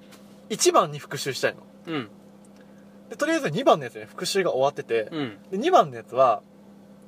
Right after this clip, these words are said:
Speaker 1: 復讐一番のやつ、難しくなってきたな。
Speaker 2: あ、
Speaker 1: とりあえず、
Speaker 2: 一番のやつを刺そうと思って、
Speaker 1: 持って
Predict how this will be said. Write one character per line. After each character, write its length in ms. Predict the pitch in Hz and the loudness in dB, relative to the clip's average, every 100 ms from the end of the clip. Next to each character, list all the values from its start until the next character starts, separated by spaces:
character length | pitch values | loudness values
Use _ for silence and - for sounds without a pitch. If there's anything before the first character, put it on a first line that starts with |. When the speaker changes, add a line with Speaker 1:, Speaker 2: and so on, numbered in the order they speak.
| - - - - - - - | -20 -20 -20 -20 -20 -20 -20
Speaker 1:
復 200 | - - | -14 -10
讐 160 | - 247 | -4 -2
一 160 | 208 214 | 0 0
番 160 | 143 | 0
の 60 | 110 | -2
や 60 | |
つ、 100 | - 117 | -14 -12
難 240 | 113 127 | -10 -8
し 200 | 156 226 | -4 -2
く 40 | |
な 60 | 233 | -2
っ 20 | |
て 80 | 214 | -4
き 40 | |
た 80 | - | -8
な。 160 | 110 - - - - | -10 -12 -20 -20 -16
Speaker 2:
あ、 140 | - 196 | -6 2
Speaker 1:
と 120 | 269 | 2
り 120 | 320 | 4
あ 80 | 359 | 2
え 40 | |
ず、 100 | 302 | 2
Speaker 2:
一 80 | 285 | 2
番 140 | 220 | 4
の 60 | 196 | 2
や 60 | 185 | 0
つ 100 | 175 | -2
を 60 | |
刺 180 | - 165 | -2 -2
そ 180 | 208 190 | 2 2
う 40 | |
と 180 | 185 165 | 2 -2
思 200 | 160 180 | 0 2
っ 20 | |
て、 40 | 220 | 2
Speaker 1:
持 320 | 214 - 269 | 0 -2 0
っ 40 | |
て 60 | 220 | 2